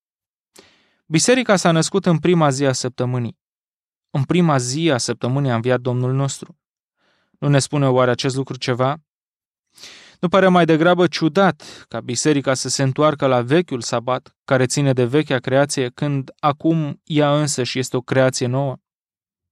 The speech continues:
Când se întâlnesc credincioșii în prima zi a săptămânii, ei sărbătoresc învierea Domnului Iisus Hristos și ziua de naștere a bisericii.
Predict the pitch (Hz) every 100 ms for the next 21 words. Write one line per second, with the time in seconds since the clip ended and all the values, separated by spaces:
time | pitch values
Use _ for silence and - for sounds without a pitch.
0 | _ _ _ _ _ _ _ - 196 196
1 | 196 220 262 - 208 175 160 196 190 -
2 | 107 107 131 131 120 143 139 127 113 123
3 | 147 151 110 _ _ _ - 151 180 196
4 | 165 147 143 135 143 147 - 123 123 139
5 | 143 135 135 135 120 - 131 - 120 -
6 | 135 139 - - - - 147 127 151 165
7 | 135 131 131 143 139 - 117 110 113 -
8 | 135 120 -